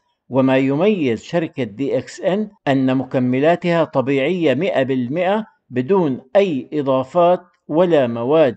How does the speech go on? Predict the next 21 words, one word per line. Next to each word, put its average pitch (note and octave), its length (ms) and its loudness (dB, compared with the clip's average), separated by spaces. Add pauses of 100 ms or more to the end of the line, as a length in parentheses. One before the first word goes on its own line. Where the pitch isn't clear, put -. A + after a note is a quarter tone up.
(140)
كيميائية، D#3+ 880 0 (320)
بخلاف C#3+ 680 0 (140)
أغلب C3 340 2
الشركات B2+ 720 -4
الأخرى. G3 520 -4 (260)
وقد F#3+ 300 -2
قدمنا G#3 680 0
في G#3+ 120 -2
القناة D#3+ 520 -4 (240)
عدد E3 440 0
من F#3 180 -2
المكملات C#3 960 0
الغذائية F3 840 2 (280)
في E3 240 0
فيديوهات C#3 800 0
مستقلة، C#3 760 -4 (200)
واليوم D3 520 2 (260)
سيكون D3+ 640 2
موضوعنا F3+ 680 -2
عن D#3+ 240 -2
المكمل C3 840 -2